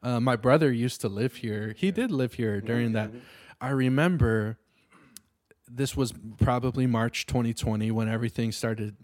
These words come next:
Speaker 1: uh, escalating. I was here late at night in the studio, and I was walking to my car out there in the driveway, and I saw on Twitter,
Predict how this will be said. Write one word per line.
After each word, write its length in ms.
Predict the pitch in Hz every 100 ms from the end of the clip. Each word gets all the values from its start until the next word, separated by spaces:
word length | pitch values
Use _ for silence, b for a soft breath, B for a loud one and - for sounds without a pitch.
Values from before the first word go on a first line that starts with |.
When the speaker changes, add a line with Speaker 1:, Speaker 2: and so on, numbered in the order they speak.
| - 165 -
Speaker 1:
uh, 400 | 107 101 104 104 b b b b b b _
escalating. 760 | 131 120 - 107 107 107 107 101 - _ _ _ _ _ _ _ - -
I 120 | 127
was 520 | 117 113 110 110 - -
here 300 | - 151 147
late 200 | 139 139
at 80 | 127
night 220 | 127 127
in 100 | 131
the 80 | 123
studio, 680 | - 139 127 123 120 117 B B B
and 140 | 123 120
I 140 | 120 113 -
was 280 | 123 123 117
walking 360 | 123 131 131
to 120 | -
my 160 | 117 110
car 320 | - 160 156
out 220 | 110 -
there 140 | - 117
in 120 | 107
the 80 | 107
driveway, 680 | - 120 127 - 104 113 117 B B B _
and 360 | 127 123 117 113
I 180 | 117 113
saw 360 | - 123 117
on 240 | 107 107 104
Twitter, 720 | 127 165 151 113 107 107